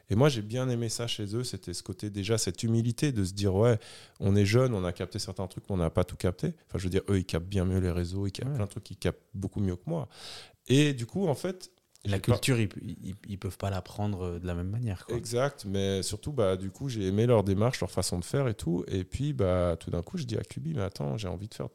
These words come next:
Speaker 1: tel, tel genre de vidéo et tout. Est-ce que toi, tu pourrais me faire un, un background et tout, euh, parce que du coup, il y a un décor, en
Speaker 2: Ouais,
Speaker 1: fait,
Speaker 2: exactement, ouais. Pour ceux qui n'ont pas vu, il y a un décor derrière,
Speaker 1: Voilà, ouais,
Speaker 2: euh.
Speaker 1: il y a un décor. De... c'est par exemple sur celui, sur celui de la Funky Family où quand je fais des medleys, en fait, je fais comme s'il y avait tout un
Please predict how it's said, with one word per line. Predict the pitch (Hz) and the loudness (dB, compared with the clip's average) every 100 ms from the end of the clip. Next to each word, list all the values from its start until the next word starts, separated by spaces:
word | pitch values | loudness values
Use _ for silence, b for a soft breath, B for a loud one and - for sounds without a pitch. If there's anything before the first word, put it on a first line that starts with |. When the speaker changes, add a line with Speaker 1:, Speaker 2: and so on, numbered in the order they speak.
| - | -8
Speaker 1:
tel, | 131 113 | -6 -6
tel | - 131 | -6 -6
genre | 123 120 | -4 -4
de | 107 | -4
vidéo | 104 101 127 165 | -4 -4 -4 -4
et | |
tout. | 113 208 214 B B B B B B B | -8 -12 -20 B B B B B B B
Est-ce | 120 - | -8 -6
que | - | -4
toi, | - - | -4 -4
tu | - | -6
pourrais | - 113 | -4 -2
me | 117 | -2
faire | - 131 | -2 -4
un, | 113 110 113 - | -2 -2 -2 -4
un | 101 | -2
background | 113 120 113 131 92 90 | -2 -2 -2 -2 -2 -4
et | - | -6
tout, | - 196 196 | -6 -4 -2
euh, | 156 139 123 120 | 0 0 -2 -4
parce | - - | -6 -8
que | |
du | 95 104 | -6 -6
coup, | - | -2
il | 117 | 2
y | |
a | 95 | 2
un | 92 | 2
décor, | 135 - 185 - - | 0 2 0 0 -2
en | |
Speaker 2:
Ouais, | 123 | 0
Speaker 1:
fait, | 127 | 2
Speaker 2:
exactement, | 117 117 - 127 117 104 | 0 -2 -2 0 2 0
ouais. | |
Pour | 101 - | 0 -2
ceux | - | 0
qui | 127 | 4
n'ont | 120 | 6
pas | 120 | 6
vu, | 110 120 | 6 4
il | 110 | 4
y | |
a | 95 | 4
un | 95 | 4
décor | 107 - 110 | 2 2 2
derrière, | 101 113 | 2 4
Speaker 1:
Voilà, | 123 120 107 | 4 4 4
ouais, | |
Speaker 2:
euh. | 90 | 2
Speaker 1:
il | 87 | 0
y | |
a | |
un | 87 | -2
décor. | 110 - 170 107 | -4 0 0 0
De... | 98 | -2
c'est | 92 - | -2 -2
par | 92 | 0
exemple | 101 101 | 0 -2
sur | 101 | -6
celui, | - 98 | -6 -6
sur | - 101 | -6 -6
celui | 85 - 95 | -6 -8 -6
de | |
la | 92 | -6
Funky | 92 95 - | -6 -8 -6
Family | 92 95 120 | -4 -2 -4
où | 120 | -4
quand | 90 | -6
je | - | -6
fais | 90 | -8
des | 90 | -4
medleys, | 90 95 123 | -4 -4 -4
en | 120 | -4
fait, | - 113 | -6 -6
je | - | -8
fais | - - | -8 -6
comme | 110 107 | -4 -4
s'il | - | -2
y | 101 | -2
avait | 92 87 | -2 -4
tout | 87 - | -6 -6
un | 87 | -4